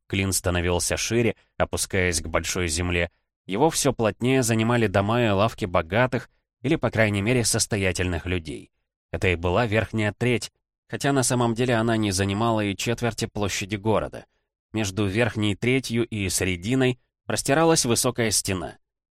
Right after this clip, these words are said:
Она тянулась уступами, делившими ее на пять основных участков, нижний из которых располагался в пятистах футах ниже стены. За срединой,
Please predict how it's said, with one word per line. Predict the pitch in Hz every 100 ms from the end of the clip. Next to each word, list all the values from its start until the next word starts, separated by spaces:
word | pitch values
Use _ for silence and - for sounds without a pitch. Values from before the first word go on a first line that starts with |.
| _
Она | - 87 92
тянулась | 101 92 110 104 -
уступами, | 87 - - 131 123 98 85
делившими | 78 85 90 90 87
ее | 80 80 90 98
на | 82
пять | 92 90
основных | 87 - 87 80 90 -
участков, | 95 - 110 - - 78 - _ _ -
нижний | 101 101 85 92 92
из | - -
которых | - - 127 117
располагался | 107 - 104 101 120 123 120
в | -
пятистах | 98 92 87 - 110 -
футах | 101 95 104
ниже | 98 87 82
стены. | - 101 87 82 - _ _ _ _ _ _
За | 90 113
срединой, | - 113 101 101 135 147 156